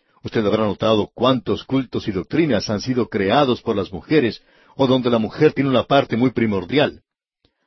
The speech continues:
Ahora sabemos que no es popular decir cosas así, pero vamos a tener que hacerlo en este capítulo que tenemos ante nosotros.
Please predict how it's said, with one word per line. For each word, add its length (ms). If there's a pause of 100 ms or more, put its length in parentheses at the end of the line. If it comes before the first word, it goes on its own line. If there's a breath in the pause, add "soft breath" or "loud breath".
(140)
Ahora 220
sabemos 500
que 140
no 220
es 120
popular 420
decir 300
cosas 300
así, 320
pero 280
vamos 220
a 80
tener 300
que 100
hacerlo 380
en 80
este 260
capítulo 460
que 140
tenemos 340
ante 200
nosotros. 560